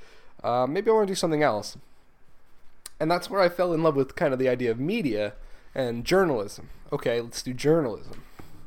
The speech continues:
And I had some really great journalism professors while I was down there, and I, I learned so much about the profession, and I met some really interesting people who had really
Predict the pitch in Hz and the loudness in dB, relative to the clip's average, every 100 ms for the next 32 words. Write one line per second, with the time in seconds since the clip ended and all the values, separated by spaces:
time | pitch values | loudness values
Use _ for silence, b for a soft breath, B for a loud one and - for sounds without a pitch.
0 | B B B B B - 143 143 143 160 | B B B B B -2 2 4 2 2
1 | 190 - 151 143 175 151 131 139 143 139 | 0 0 0 2 2 2 0 0 0 -2
2 | 127 131 135 135 139 131 120 117 131 123 | -2 0 0 -2 -6 -4 -2 -2 -2 -2
3 | 113 113 113 113 113 117 117 110 101 - | -2 -4 -4 -4 -2 -2 -2 -2 -6 -6
4 | 113 113 117 139 147 151 - 139 135 - | -6 -4 -2 0 0 0 -2 0 -2 -2
5 | 117 - 110 - 123 110 - 113 110 113 | -6 -6 -12 -4 -4 -2 -4 -6 -4 -2
6 | 147 - 123 127 131 - 135 - 127 120 | -4 -4 -4 -2 -2 -4 -6 -6 -8 -8
7 | 110 - 123 117 110 110 107 139 147 123 | -8 -8 -6 -6 -4 -6 -2 0 0 -2